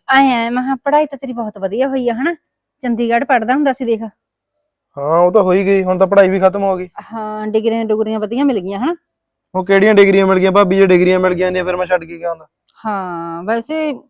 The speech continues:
Speaker 1: ਇਹ ਤਾਂ ਗੱਲ ਤੇਰੀ ਮੰਨਣ ਵਾਲੀ ਆ ਵੀ ਛੱਡ ਕੇ ਨਹੀਂ ਆਉਣਾ ਚਾਹੀਦਾ, ਹਨਾ, ਕਿਸੇ ਨੂੰ।
Speaker 2: ਭਾਬੀ ਤੂੰ ਗੱਲਾਂ ਜਿਹੀਆਂ ਕੀ ਕਰੀ ਜਾਂਦੀ ਆ? ਬੁਝਾਰਤਾਂ ਜਿਹੀਆਂ ਨਾ ਪਾ ਮੈਨੂੰ, ਸਾਫ਼-ਸਾਫ਼ ਗੱਲ ਦੱਸ ਕੀ ਆ?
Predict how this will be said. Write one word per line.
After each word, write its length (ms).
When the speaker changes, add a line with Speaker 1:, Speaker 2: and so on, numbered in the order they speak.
Speaker 1:
ਇਹ 140
ਤਾਂ 120
ਗੱਲ 140
ਤੇਰੀ 160
ਮੰਨਣ 280
ਵਾਲੀ 200
ਆ 60
ਵੀ 80
ਛੱਡ 240
ਕੇ 120
ਨਹੀਂ 120
ਆਉਣਾ 180
ਚਾਹੀਦਾ, 280
ਹਨਾ, 160
ਕਿਸੇ 200
ਨੂੰ। 120
Speaker 2:
ਭਾਬੀ 240
ਤੂੰ 160
ਗੱਲਾਂ 220
ਜਿਹੀਆਂ 180
ਕੀ 140
ਕਰੀ 200
ਜਾਂਦੀ 160
ਆ? 40
ਬੁਝਾਰਤਾਂ 400
ਜਿਹੀਆਂ 160
ਨਾ 80
ਪਾ 140
ਮੈਨੂੰ, 180
ਸਾਫ਼-ਸਾਫ਼ 440
ਗੱਲ 120
ਦੱਸ 200
ਕੀ 140
ਆ? 120